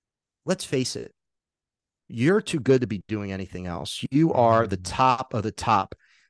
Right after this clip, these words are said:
Speaker 1: And here's where the elitist thing comes in. It's like, your family and you, you're, you know, you deserve to be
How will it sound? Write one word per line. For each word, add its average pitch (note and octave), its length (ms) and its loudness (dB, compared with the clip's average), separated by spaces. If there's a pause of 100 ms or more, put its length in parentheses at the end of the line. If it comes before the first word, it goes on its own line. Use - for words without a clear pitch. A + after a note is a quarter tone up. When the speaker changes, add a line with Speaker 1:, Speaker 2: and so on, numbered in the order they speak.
(180)
Speaker 1:
And A#2 140 -2
here's C#3 160 2
where C3+ 100 0
the A#2 120 -2
elitist B2+ 420 -2
thing F#2+ 200 -12
comes F#2+ 260 -8
in. F2+ 180 -6
It's F#2+ 160 -8
like, G#2+ 240 -2
your D3 260 -2
family C3+ 680 -2
and F2+ 180 -12
you, C#3 640 -2
you're, F#2 220 -8 (100)
you A2 140 -6
know, G2 100 -2
you A2+ 320 2
deserve A#2+ 600 2
to G2+ 200 -6 (160)
be F2+ 380 0